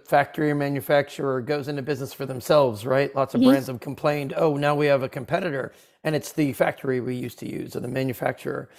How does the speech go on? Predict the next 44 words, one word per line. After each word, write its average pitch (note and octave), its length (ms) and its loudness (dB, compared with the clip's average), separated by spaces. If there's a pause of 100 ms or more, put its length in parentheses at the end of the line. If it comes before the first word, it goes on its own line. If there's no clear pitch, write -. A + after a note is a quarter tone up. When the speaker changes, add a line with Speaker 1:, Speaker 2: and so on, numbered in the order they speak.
(260)
Speaker 1:
And F3+ 120 4
then G#3 120 4
they A#3+ 100 6
get A3+ 160 4
suspended C3 580 -2
Speaker 2:
Right. F3+ 100 0
Speaker 1:
because D#3 240 0
they D#3 80 -2
probably D#3+ 240 0
don't F3+ 120 0
know G#3 140 -4
that F3+ 120 2
much D3+ 160 -6
about C#3 200 -2
Amazon. C#3 400 -4
They D#3 100 -2
just D3 200 -8
know D3+ 140 -2
that D3+ 120 -4
you're D3 180 -4
selling D3 320 -4
your C3+ 100 -4
brand D3 320 -4
really C3+ 200 0
well D3+ 240 2
on B2+ 180 -8
there. C3+ 300 -10
Speaker 2:
Mm-hmm. C#4+ 260 4 (260)
Speaker 1:
And D3 160 2
then C#3+ 300 0
there's C3+ 240 2
a C#3+ 60 2
relationship C#3 640 -2
already C3 280 2
there. D#3 360 0
So - 160 -14
if - 100 -18
you're C#3+ 80 -8
not D3+ 220 -4
working D3 320 -2
with C#3 120 -2
these C3 200 -6
guys B2+ 280 0
anymore, C3 480 -4